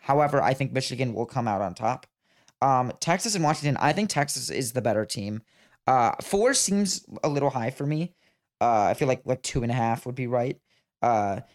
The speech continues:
so the thing about Washington, Texas is they actually have relatively similar m-, makeups of their teams, um, except that Texas is just a little bit better defensively. Uh, Washington's defense is fine. It's not that it's bad. Uh, both their offenses, they both have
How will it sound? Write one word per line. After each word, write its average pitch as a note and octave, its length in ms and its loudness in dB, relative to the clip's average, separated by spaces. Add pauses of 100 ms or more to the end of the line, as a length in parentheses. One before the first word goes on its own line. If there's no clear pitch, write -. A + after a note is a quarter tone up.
so - 320 2
the F#3 80 0
thing B3 180 0
about D4+ 180 2
Washington, D#3 280 2
Texas C#3+ 420 0
is B2+ 140 -2
they C3 120 4
actually C#3+ 260 0
have D#3 220 0
relatively B2 460 0
similar A#2 600 -2 (160)
m-, A#2 280 -8
makeups A#2 560 -2
of - 120 -8
their F#2+ 100 -8
teams, G#2+ 480 -8 (380)
um, A2 420 2 (100)
except C#3+ 520 0
that C3 240 0
Texas B2+ 340 -6
is - 60 -4
just C3+ 180 -2
a A#2 60 -2
little G#2 180 -4
bit F#2+ 140 -8
better F#2+ 200 -2
defensively. - 680 -8 (280)
Uh, A2 240 2
Washington's G3+ 340 0
defense G3 260 -2
is C#3+ 100 -2
fine. C3 320 2
It's C3 100 -6
not C#3+ 140 0
that D3+ 80 2
it's D3 140 -2
bad. G2+ 480 0 (280)
Uh, A#2+ 160 2
both D#3+ 220 0
their E3+ 180 4
offenses, D3+ 360 0
they C#3+ 100 2
both D3+ 280 2
have C3+ 420 2